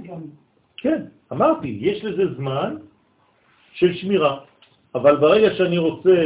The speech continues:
Speaker 2: כבר לאכול את הכלי, את הפרי, אני לא יכול לה-, לאכול את הפרי עם הקליפה שלו, אלא אם כן הקליפה היא קליפה שנאכלת, אז זה כבר פרי מסוג אחר,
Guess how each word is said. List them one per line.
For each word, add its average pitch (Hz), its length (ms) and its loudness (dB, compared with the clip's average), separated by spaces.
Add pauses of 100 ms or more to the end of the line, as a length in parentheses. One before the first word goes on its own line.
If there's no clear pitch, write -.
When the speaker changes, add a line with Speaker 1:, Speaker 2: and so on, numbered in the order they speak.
Speaker 2:
כבר 147 320 0
לאכול 143 720 4
את 127 120 -2
הכלי, 110 460 -8 (360)
את 120 120 -6
הפרי, 113 500 -4 (480)
אני 120 120 -6
לא 220 100 6
יכול 190 380 4
לה-, 143 200 4
לאכול 139 500 0
את 127 160 -4
הפרי 139 420 -6
עם 151 100 0
הקליפה 127 520 -4
שלו, 95 280 -10 (680)
אלא 202 140 6
אם 220 200 4
כן 294 380 -2
הקליפה 214 540 0
היא 190 280 2
קליפה 180 540 -2
שנאכלת, 151 1160 -2 (160)
אז 113 160 -2
זה 180 180 0
כבר 143 340 -2
פרי 180 340 -2
מסוג 156 400 -6
אחר, 143 380 -2